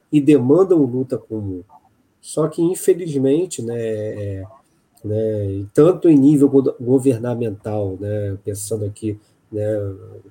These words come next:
ci-, em especial os ciclos de governos de esquerda, né, e no tocante ao movimento social, né, muitas vezes a gente tem muita dificuldade, né, estamos mais pra dificuldade de, de se,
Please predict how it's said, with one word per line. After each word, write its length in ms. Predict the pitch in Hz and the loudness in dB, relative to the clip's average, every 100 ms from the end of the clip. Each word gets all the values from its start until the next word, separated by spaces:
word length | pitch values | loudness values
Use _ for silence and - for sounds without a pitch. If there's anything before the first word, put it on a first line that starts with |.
| _ _ | _ _
ci-, 380 | - - - 160 | -6 -4 -2 -2
em 240 | 127 117 | -2 -4
especial 540 | 113 - 127 - 127 123 | -6 -2 -2 0 -2 -2
os 120 | 113 | 0
ciclos 400 | - 160 160 143 | 0 0 -2 -2
de 80 | 113 | -4
governos 400 | 120 107 110 104 | -4 -2 -2 -4
de 80 | 104 | -6
esquerda, 480 | - - 101 92 92 _ _ _ _ | -14 -8 -8 -8 -14 _ _ _ _
né, 320 | - 110 110 107 | -2 2 2 0
e 460 | 101 104 110 110 | -2 -4 -4 -6
no 140 | 107 120 | -6 -10
tocante 600 | - 135 - 131 147 143 | 0 0 4 4 4 4
ao 80 | |
movimento 500 | 120 127 120 113 120 | 2 0 0 -2 -4
social, 720 | - 123 107 - 113 113 135 151 _ - _ _ _ | -4 -4 -4 -2 -2 0 0 -2 _ -20 _ _ _
né, 120 | 127 | 4
muitas 440 | 135 135 147 147 110 | 6 6 6 4 4
vezes 240 | 120 131 | 2 4
a 40 | 139 | 2
gente 160 | - | 0
tem 100 | 147 | 0
muita 240 | 139 135 147 | 0 0 -4
dificuldade, 840 | - - 180 131 131 151 123 98 92 101 | -8 -12 -10 -4 0 0 0 -4 -8 -6
né, 480 | 107 117 110 113 107 - - _ | -6 -2 -2 -2 -6 -14 -20 _
estamos 400 | - - 165 165 | -16 0 2 4
mais 320 | 135 156 208 - | 4 6 4 4
pra 140 | 190 | 2
dificuldade 920 | 160 156 175 156 147 117 143 160 135 | 2 0 -2 0 0 2 4 4 2
de, 300 | 127 123 123 | -2 -4 -8
de 120 | 117 110 | -8 -8
se, 200 | - | -4